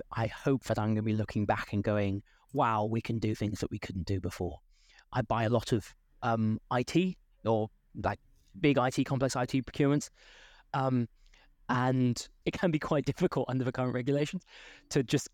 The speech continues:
get to a good outcome. And I hope to be sitting here in five years' time and going, "Actually, no, it's, um,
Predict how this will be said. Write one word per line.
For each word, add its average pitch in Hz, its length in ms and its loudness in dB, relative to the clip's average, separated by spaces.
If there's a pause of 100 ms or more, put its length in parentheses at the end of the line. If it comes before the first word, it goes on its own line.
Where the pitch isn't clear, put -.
get 156 260 2
to 151 100 0
a 131 60 2
good 139 280 0 (200)
outcome. 196 440 2 (400)
And 135 380 2 (200)
I 135 100 -2
hope 147 260 2
to 123 100 -4
be 120 80 2
sitting - 180 -2
here 123 120 2
in 113 60 0
five 117 200 0
years' 117 140 0
time 113 200 0
and 113 40 0
going, 113 180 0
"Actually, 120 300 -2
no, 104 180 0
it's, 104 260 -4
um, 104 300 -2